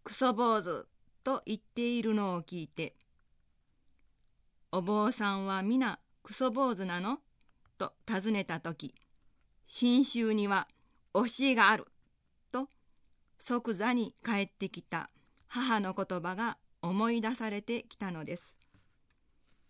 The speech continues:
高校に進学と同時に、信州大谷派の桑名別院から仏教青年会の案内が来ても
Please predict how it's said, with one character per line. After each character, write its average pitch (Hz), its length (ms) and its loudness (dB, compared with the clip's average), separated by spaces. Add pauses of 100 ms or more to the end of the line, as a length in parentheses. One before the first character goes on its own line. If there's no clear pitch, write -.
(720)
高 214 280 0
校 202 320 -2
に 196 240 -4 (460)
進 240 400 0
学 233 260 -2
と 214 220 -2
同 247 240 0
時 180 120 -6
に、 170 220 -8 (680)
信 220 400 0
州 196 500 -4
大 214 240 0
谷 208 280 0
派 208 180 -2
の 190 260 -4 (500)
桑 226 280 0
名 240 160 2
別 240 300 -4
院 185 260 -4
か 170 180 -4
ら 160 220 -6 (640)
仏 185 220 -4 (140)
教 233 280 0
青 247 300 0
年 247 280 2
会 196 300 -2
の 185 220 -6 (180)
案 214 280 2
内 226 240 0
が 180 140 -4
来 - 80 -14
て 180 160 -6
も 185 220 -8